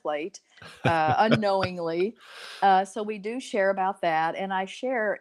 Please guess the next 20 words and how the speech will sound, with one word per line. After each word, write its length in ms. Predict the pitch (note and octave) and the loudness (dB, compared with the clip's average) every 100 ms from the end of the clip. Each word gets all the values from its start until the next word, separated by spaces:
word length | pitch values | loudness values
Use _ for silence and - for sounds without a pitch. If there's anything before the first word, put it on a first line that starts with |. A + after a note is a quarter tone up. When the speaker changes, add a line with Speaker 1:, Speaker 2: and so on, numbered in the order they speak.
| - | -6
Speaker 1:
interestingly, 800 | B3 F4+ - G#3+ F3+ F3 E3 E3 | -6 -6 -4 -2 -2 0 2 0
a 60 | - | 0
lot 180 | F#3 F#3+ | 0 0
of 80 | A#3+ | -2
people 240 | B3+ A3 | -6 -2
don't 220 | F#3+ E3 | -2 0
hold 180 | F3 F3+ | 0 0
their 100 | F3 | 0
silverware 500 | - E3+ G#3+ G#3 A#3+ | -2 -2 -2 0 0
correctly, 640 | - A3 A3+ - D4 D4 | 2 2 2 4 2 0
and 140 | F#3+ D3+ | -4 -2
that 160 | F3+ | -2
can 140 | F3 E3+ | -4 -2
give 180 | E3+ | 0
a 60 | D#3+ | -2
poor 260 | - E3+ E3+ | -4 0 2
impression 500 | D#3+ - E3 G3 G3 | 0 -8 -6 0 2
of 140 | G#3 | 4
them. 180 | A#3+ A#3+ | 4 4
And 140 | E3+ | 2